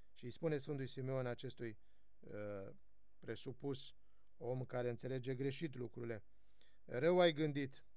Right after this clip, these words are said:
căci acestea nu sunt necuvincioase”, adică mădularele mele care sunt umplute de slavă lui Dumnezeu, „ci sunt mădulare ascunse a lui Hristos, că se acopere și pentru faptul că sunt mai de cinste decât celelalte.”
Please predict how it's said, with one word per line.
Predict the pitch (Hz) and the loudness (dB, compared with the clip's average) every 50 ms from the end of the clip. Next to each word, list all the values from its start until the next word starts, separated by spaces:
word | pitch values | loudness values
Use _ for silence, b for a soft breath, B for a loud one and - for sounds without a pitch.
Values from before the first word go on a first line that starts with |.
| - - - - - - | -10 -10 -10 -10 -10 -6
căci | - 135 127 - | -6 -4 0 0
acestea | 135 127 - 165 160 143 - 143 | 0 0 2 0 0 2 2 2
nu | 135 160 208 | 4 4 2
sunt | 196 - 185 160 | 2 2 0 2
necuvincioase”, | 147 143 139 - 127 113 120 113 110 - 117 110 107 - 120 | 0 0 -2 -4 -6 -4 -4 -4 -4 -4 -4 -4 -4 -6 -8
adică | 117 113 110 - 120 | -8 -8 -6 -6 -4
mădularele | 117 113 110 110 120 123 127 123 123 117 117 | -4 -4 -2 0 2 2 4 4 4 2 2
mele | 117 120 120 120 | 2 2 2 2
care | 113 - 117 113 | 0 -2 -4 -6
sunt | - - 123 | -4 -6 -6
umplute | 120 - 135 131 131 127 | -6 -4 -6 -4 -2 -2
de | 117 120 | -2 -2
slavă | 107 123 127 | 0 2 2
lui | 123 120 | 2 2
Dumnezeu, | 123 117 117 113 104 131 135 151 151 b b b b b b b b b | 0 -2 -2 0 0 0 0 -2 -2 b b b b b b b b b
„ci | - 131 131 | -4 -4 -4
sunt | - 139 131 | -2 0 2
mădulare | 127 131 123 117 123 131 143 147 143 | 2 2 2 2 4 8 8 10 10
ascunse | 139 131 131 - - 160 156 156 139 - 147 | 8 6 4 0 -2 0 0 0 0 0 -2
a | |
lui | 135 135 131 120 | 0 0 -2 -2
Hristos, | 123 120 - - - 151 147 135 - - b b b b b b b b b b | -4 -6 -4 0 0 0 0 0 -2 -8 b b b b b b b b b b
că | - 127 | -4 -4
se | - - 135 | -2 0 2
acopere | 127 120 - - 151 160 131 160 151 151 | 2 2 2 2 2 2 2 2 0 0
și | 135 - | 0 0
pentru | - 156 147 151 139 | -2 -2 0 0 0
faptul | - 160 156 147 135 156 | 2 2 2 2 2 -2
că | 135 147 | -2 -2
sunt | 139 - - 160 | -2 -2 0 0
mai | 156 147 143 143 | 4 4 4 4
de | 135 139 | 2 0
cinste | 135 - - 208 214 190 - 151 | -2 0 2 2 2 2 0 -4
decât | 139 127 113 123 | -4 -4 -6 -6
celelalte.” | 120 - 139 123 123 123 120 117 107 - - 127 | -6 -4 -2 0 2 2 2 2 0 -2 -8 -12